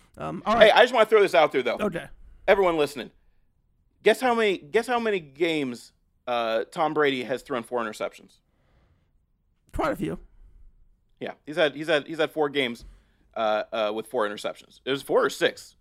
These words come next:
Speaker 2: may even be six. I think it's six, six games. So Baker has five more, five more four interception games, uh, to be on par with the goat.
Speaker 1: Yeah.
Speaker 2: Just wanted to throw that out
Speaker 1: Right.
Speaker 2: there.
Speaker 1: And I know you're, uh, you know, talking to you, you're, uh,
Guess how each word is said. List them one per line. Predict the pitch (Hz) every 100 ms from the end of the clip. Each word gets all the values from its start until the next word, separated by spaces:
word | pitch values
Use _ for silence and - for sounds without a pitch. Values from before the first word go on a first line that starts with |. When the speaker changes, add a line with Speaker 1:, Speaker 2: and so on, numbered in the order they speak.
| -
Speaker 2:
may | 175
even | 226
be | 120
six. | - 151 123
I |
think | 175
it's | 160
six, | - 156 127 -
six | _ 123 -
games. | - - _ _
So | -
Baker | 151 220 190
has | 160
five | - 151 147
more, | 143 127 -
five | 151 139
more | 135
four | 127 135 123
interception | 113 113 113
games, | 107 104 113 - _ _ -
uh, | 98 95
to | -
be | 120
on | 113
par | 107 113
with | 104 110 - _ _ -
the | 151
goat. | 143 147 113 - - _ _ _ _ - - _
Speaker 1:
Yeah. | 220
Speaker 2:
Just | 214
wanted | 131 107
to |
throw | 127 110
that | 101
out | -
Speaker 1:
Right. | 160 -
Speaker 2:
there. | 226
Speaker 1:
And | 240
I | 233
know | 262 254
you're, | 233 208 185 160 - 170
uh, | 196
you | 202
know, | 190 180
talking | 196 175 165
to | 165
you, | 160
you're, | 160 165 160 156
uh, | 147